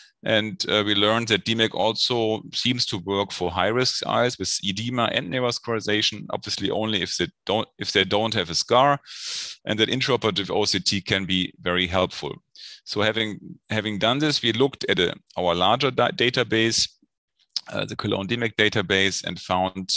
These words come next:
overall, uh, twenty-four patients which, um, had D mac in vascularized, so-called high-risk eyes with edema and neovascularization. And we looked at these, uh,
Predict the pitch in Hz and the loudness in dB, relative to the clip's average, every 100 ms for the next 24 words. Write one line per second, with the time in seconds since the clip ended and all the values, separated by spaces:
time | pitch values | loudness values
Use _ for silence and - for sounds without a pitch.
0 | - - 101 - 90 90 90 82 - 78 | -2 -2 -4 -4 -2 0 0 -4 -6 -8
1 | 80 131 156 - 120 - 107 107 - 101 | -4 -4 -4 -2 -4 2 2 4 2 0
2 | - - - - 101 - - - - 92 | -2 -2 -4 -6 -4 0 0 0 2 2
3 | 90 80 - 101 90 - - 87 101 101 | 2 -2 -8 -2 0 0 -4 -8 -4 2
4 | 95 - - 101 101 87 135 - 127 117 | 0 0 -6 -4 -2 0 0 -2 -4 0
5 | 110 107 - - - - - _ - 120 | 0 0 -4 -12 -16 -20 -20 _ -4 -4
6 | 120 95 87 98 101 127 123 117 - - | 0 2 2 2 0 2 2 0 0 2
7 | 98 98 - - - - - - - 131 | 4 4 2 -4 -12 -16 -16 -18 -4 -2
8 | 135 120 107 120 113 - 98 95 90 - | 0 0 0 0 0 0 0 2 0 0
9 | 85 87 104 147 - 131 92 113 - 135 | -4 0 2 2 0 -2 -2 -2 0 -2
10 | - 120 113 - - 87 123 | -2 -4 -2 0 -2 -2 -4